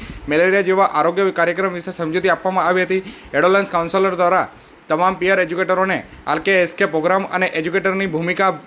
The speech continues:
તેમજ ગૌરવ દિવસ વિશે સમજૂતી આપવામાં આવી હતી. આ કાર્યક્રમને પી એસ સી મેડિકલ ઓફિસર, એમ પી એચ એસ, એમ પી એચ ડબલ્યુ, એફ એચ ડબલ્યુ,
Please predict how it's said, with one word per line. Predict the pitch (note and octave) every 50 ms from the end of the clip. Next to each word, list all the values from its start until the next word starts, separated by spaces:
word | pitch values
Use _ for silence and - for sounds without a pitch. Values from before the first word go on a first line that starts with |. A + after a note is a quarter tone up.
| - - -
તેમજ | E3+ F3 F#3 G3 F#3 C3+ B2 - - - - - -
ગૌરવ | C#3 D#3+ E3 F#3 G3+
દિવસ | F#3 F#3 F#3 G3 G3 F#3+
વિશે | F#3 F3 E3+ F#3
સમજૂતી | - F#3 F3 E3+ F3 F#3 F3 G3 -
આપવામાં | D#3 D#3+ D#3+ - F#3 F#3+ F#3 D3
આવી | F3 F3+ F#3+ F#3 F3
હતી. | F3+ C#3 - -
આ | - D#3+ E3+
કાર્યક્રમને | D#3+ F#3 F3+ F#3 F3+ F#3+ G3 F#3+ F#3+ F3+
પી | - F3 F3+
એસ | F#3 F#3 F#3 -
સી | - G3 G3 F#3+ F#3+ - - - - -
મેડિકલ | D#3 E3 F3+ F3 G3+ G3 F#3 -
ઓફિસર, | - D#3 C#3+ F3 F3+ F#3 F#3+ D3+ A2+ - - - - -
એમ | - C#3 D#3+ D#3
પી | F#3 F#3+ F#3+
એચ | F3+ F3+ F#3+
એસ, | G3 E3+ C3 - - - - -
એમ | C3+ D3+ E3 D#3+
પી | E3 G3 - - -
એચ | E3 F3 E3+
ડબલ્યુ, | F3 F#3 E3+ E3 E3+ F#3 F#3 D3+ - - -
એફ | C#3 C#3+ -
એચ | F#3 F3+ - - D3
ડબલ્યુ, | D3+ E3+ E3+ E3 F#3 F3+ D3